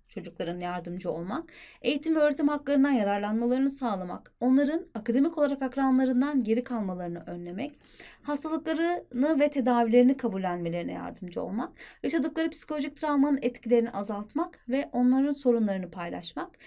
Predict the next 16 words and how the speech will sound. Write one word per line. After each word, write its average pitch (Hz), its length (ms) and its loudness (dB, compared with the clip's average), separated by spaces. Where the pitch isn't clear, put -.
içinde 294 340 2
bulundukları 254 440 6
ortama 240 500 0
ve 302 100 -6
topluma 220 440 -4
uyumlarını 202 480 -2
kolaylaştırmak, 254 840 -2
sorunsuz 311 560 -4
bir 220 120 0
şekilde 202 640 -4
eve 233 340 0
ya 254 100 2
da - 60 2
okula 262 300 6
dönüşlerini 202 640 -2
sağlamaktır. 214 1000 -2